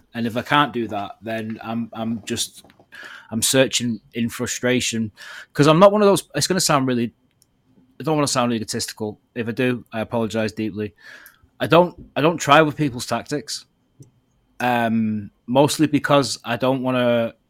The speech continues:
steal their ideas. Like, I feel it's almost like reading your rival's book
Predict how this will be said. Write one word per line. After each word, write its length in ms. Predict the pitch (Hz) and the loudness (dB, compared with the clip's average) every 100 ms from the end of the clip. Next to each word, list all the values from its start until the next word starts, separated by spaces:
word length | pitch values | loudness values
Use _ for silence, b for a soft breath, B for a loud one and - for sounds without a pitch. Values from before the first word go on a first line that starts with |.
| _ _ _ _ _ - | _ _ _ _ _ -8
steal 460 | - - 120 120 | -6 -4 -2 -2
their 280 | 113 117 120 | -2 -2 0
ideas. 580 | 117 110 117 156 156 - _ _ b b b b | -2 -2 -2 -4 -6 -14 _ _ b b b b
Like, 180 | 120 127 | 0 2
I 220 | 127 147 | 4 4
feel 280 | 143 170 175 | 4 2 2
it's 160 | 160 - | 2 2
almost 320 | 156 156 - | 2 2 2
like 260 | 143 131 - | 2 2 -2
reading 380 | 127 131 127 123 | -4 -2 -2 -2
your 140 | 120 | -2
rival's 500 | 113 120 120 123 110 | 0 0 -2 -4 -8
book 440 | 87 123 - - | -4 -6 -6 -12